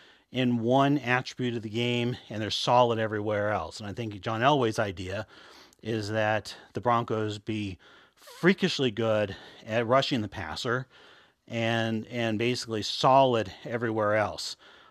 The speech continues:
Um, now, I would say at this point, they don't have a personality. This is a team that, that just, with Case Keenum at quarterback,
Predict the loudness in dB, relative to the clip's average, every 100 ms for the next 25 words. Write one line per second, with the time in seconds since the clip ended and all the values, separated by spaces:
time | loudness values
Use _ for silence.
0 | -4 2 4 4 0 2 4 4 2 0
1 | 0 -2 -2 2 2 2 0 2 2 -2
2 | -8 -20 _ _ -20 0 2 4 2 0
3 | -2 -2 -4 -4 -6 -8 -8 -10 -16 -20
4 | -20 -20 -16 0 0 0 -4 -6 -4 -2
5 | 0 -2 -4 -6 -6 -4 0 2 0 -4
6 | -14 -20 -20 -6 -4 -2 -2 -2 -4 -2
7 | 2 2 2 -2 0 2 4 4 4 2